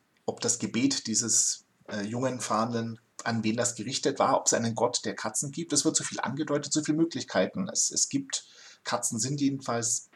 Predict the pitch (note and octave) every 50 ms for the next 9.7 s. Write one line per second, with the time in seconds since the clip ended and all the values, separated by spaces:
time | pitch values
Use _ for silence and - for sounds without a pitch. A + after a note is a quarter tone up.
0 | _ - - C3 A2+ - A2+ A2 - G#2+ A2+ C#3+ C#3+ - - - - - - -
1 | G3+ F#3+ - - - G3+ A#3 - C#4 C#4 - - - - - - F#3+ G3 - -
2 | F2 G#2+ C#3 D#3 E3+ F3+ F#3+ F#3+ F#3+ - _ _ _ _ _ _ _ _ _ _
3 | _ _ _ _ - - B2 A#2+ A#2+ - - - C3 A#2 - - - C#3 C3+ C3
4 | A#2+ A2+ - - - - D#3 - - B2 A#2+ A#2+ B2+ C#3+ D#3 F#3 G3 A3 A3 -
5 | _ _ _ _ _ _ _ _ _ _ _ _ _ _ _ _ _ _ - -
6 | - A#2 - - - B2+ A#2 G#2 - A#2+ A#2+ A#2+ A#2+ A#2 A2+ A2 - - - _
7 | _ _ _ _ _ _ _ _ _ _ _ _ - - - _ _ _ _ _
8 | _ _ _ _ _ _ _ _ - B2+ B2 C3 - - F3 - C#3 C3 - A#2+
9 | G#2+ A#2 A#2+ A2 G2+ - - E2 E2+ G2 D3 C#4 C#4 C4+